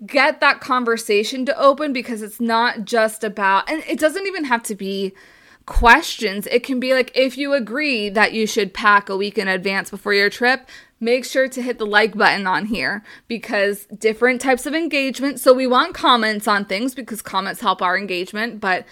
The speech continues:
things like follows, likes, shares, those also help our engagement and sometimes even more. So, and that's why you need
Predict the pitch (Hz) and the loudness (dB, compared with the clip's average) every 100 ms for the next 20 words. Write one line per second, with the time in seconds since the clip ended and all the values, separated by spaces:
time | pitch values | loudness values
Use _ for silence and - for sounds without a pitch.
0 | - - - 233 240 220 - - 180 185 | -20 -8 4 4 6 0 0 -4 2 4
1 | 202 208 208 208 202 - 196 196 196 196 | 6 6 6 2 0 -8 0 2 4 2
2 | - - - - 202 202 214 - 202 247 | -2 -8 -6 0 2 2 0 -4 2 4
3 | 330 359 - 254 302 339 - 277 247 220 | 4 0 -2 2 4 2 2 0 0 0
4 | 196 196 190 190 196 185 190 190 202 - | 0 0 -2 -2 -4 -2 -2 -2 -6 -6
5 | 220 214 220 240 247 269 254 254 226 208 | -6 -2 0 0 -2 -4 -4 -6 -6 -2
6 | 214 208 208 196 104 - - - - _ | -2 -2 0 -2 -4 -8 -16 -20 -20 _
7 | - 214 208 196 190 - 233 262 254 254 | -2 2 6 6 4 2 2 2 2 6
8 | 247 240 240 233 226 226 | 8 8 4 -2 -2 -2